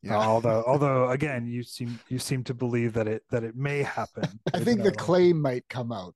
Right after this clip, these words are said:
Speaker 2: Uh,
Speaker 1: and
Speaker 2: yeah,
Speaker 1: we just
Speaker 2: yeah.
Speaker 1: won't have the, you know, technology as, as random, uh,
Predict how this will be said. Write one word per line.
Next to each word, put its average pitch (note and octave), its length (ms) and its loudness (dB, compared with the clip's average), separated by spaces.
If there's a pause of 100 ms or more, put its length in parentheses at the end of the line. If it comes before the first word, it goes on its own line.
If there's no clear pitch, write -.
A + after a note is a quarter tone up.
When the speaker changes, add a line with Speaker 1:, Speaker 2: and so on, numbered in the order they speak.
Speaker 2:
Uh, G#2+ 320 -2 (220)
Speaker 1:
and C#3+ 80 2
Speaker 2:
yeah, B2+ 160 4
Speaker 1:
we D#3 120 4
just C3+ 260 0
Speaker 2:
yeah. G#2+ 40 -8
Speaker 1:
won't C#3 220 0
have C3 300 -2
the, A2+ 340 -8 (420)
you B2 180 -6
know, G#2+ 260 -10 (300)
technology A2+ 840 -4
as, G2+ 380 -8 (760)
as F#2+ 340 -6 (140)
random, A2+ 680 -4 (160)
uh, B2+ 40 -4